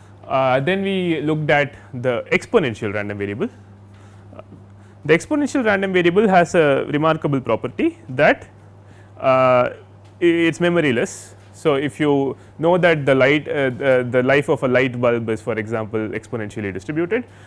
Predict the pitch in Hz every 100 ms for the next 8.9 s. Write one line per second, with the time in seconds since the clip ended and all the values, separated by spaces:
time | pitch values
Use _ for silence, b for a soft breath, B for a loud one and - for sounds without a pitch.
0 | B B - 127 123 123 165 160 180 202
1 | 202 160 151 139 151 190 175 175 143 -
2 | 139 165 160 156 - 143 135 156 165 165
3 | 160 135 120 135 135 135 131 120 104 -
4 | 131 240 B B 156 - 214 226 247 226
5 | 220 208 185 180 170 143 170 175 147 156
6 | 165 190 160 269 - - - - - -
7 | - - 156 - 190 175 185 175 151 151
8 | 147 151 127 135 143 135 147 127